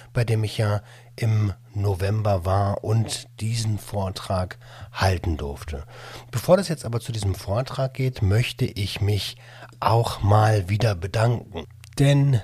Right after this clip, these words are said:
mega viele von euch hatten gespendet und ich bin in den letzten Wochen und Monaten nicht so wirklich dazu gekommen, ähm, euch zu erwähnen. Ich hab's in einer Episode mit Carmen Wegge mal wieder eingeblendet, aber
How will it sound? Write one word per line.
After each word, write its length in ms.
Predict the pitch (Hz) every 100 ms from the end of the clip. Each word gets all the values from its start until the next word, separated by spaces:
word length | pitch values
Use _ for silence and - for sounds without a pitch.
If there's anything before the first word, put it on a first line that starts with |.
| -
mega 640 | 95 117 139 156 139 123
viele 460 | - 139 139 131 117
von 340 | - 123 117
euch 360 | 101 107 110 110
hatten 220 | - 107
gespendet 600 | 98 - 95 110 110 98
und 100 | 98
ich 160 | -
bin 220 | 127 131 123
in 240 | 117 113
den 260 | 113 110 104
letzten 640 | 104 - - - 113 107 - - - -
Wochen 460 | - 87 127 151 131
und 100 | 113
Monaten 540 | 107 127 123 110 107
nicht 180 | 120 131
so 180 | 117 92
wirklich 280 | 131 107 -
dazu 340 | 87 - 90
gekommen, 540 | 85 - 95 92 104 - - - - -
ähm, 300 | 95 95 95
euch 300 | - 98 -
zu 120 | - 98
erwähnen. 380 | 87 98 113
Ich 80 | 110
hab's 160 | 104 -
in 80 | -
einer 260 | 107 117
Episode 460 | 107 107 95 104 113
mit 140 | 101
Carmen 340 | - 104 104 95
Wegge 180 | 104
mal 220 | 117 98 92
wieder 240 | 101 -
eingeblendet, 880 | 85 117 117 101 110 107 110 104 -
aber 400 | 98 101 104